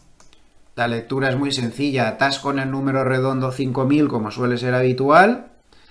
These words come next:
primer soporte a la altura del Kijun en cuatro mil ochocientos noventa y dos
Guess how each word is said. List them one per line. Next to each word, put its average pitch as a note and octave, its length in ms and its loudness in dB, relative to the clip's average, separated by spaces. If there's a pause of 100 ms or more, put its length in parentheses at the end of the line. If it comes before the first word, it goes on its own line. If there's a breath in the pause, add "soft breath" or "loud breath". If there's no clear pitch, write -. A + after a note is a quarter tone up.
(520 soft breath)
primer C#3 460 0
soporte C#3+ 800 0
a B2 100 2
la A#2 120 2
altura C#3 460 2
del C3+ 240 0
Kijun E3+ 680 4
en B2 160 -4
cuatro A#2+ 300 -2
mil B2+ 160 -2
ochocientos B2+ 640 -4
noventa B2 400 0
y B2+ 120 2
dos F#3+ 400 -2